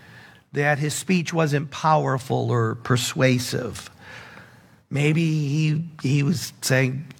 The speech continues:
"I have a problem speaking. I have a speech impediment."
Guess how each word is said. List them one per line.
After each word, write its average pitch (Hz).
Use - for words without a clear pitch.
"I 143
have 131
a 127
problem 131
speaking. -
I 123
have 127
a 127
speech -
impediment." 101